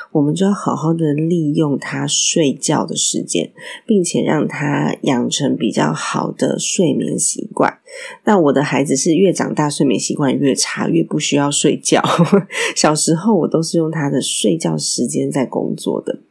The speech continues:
好了，因为下礼拜二要开学了，所以特别兴奋，跟大家分享一下，我的暑假终于要过了。<laughs> 那么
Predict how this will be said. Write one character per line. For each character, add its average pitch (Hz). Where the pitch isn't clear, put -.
好 165
了， 185
因 226
为 233
下 214
礼 170
拜 175
二 180
要 170
开 170
学 165
了， 80
所 160
以 151
特 180
别 131
兴 151
奋， 156
跟 190
大 202
家 214
分 220
享 175
一 165
下， 196
我 262
的 262
暑 233
假 247
终 240
于 214
要 214
过 214
了。 185
<laughs> -
那 294
么 294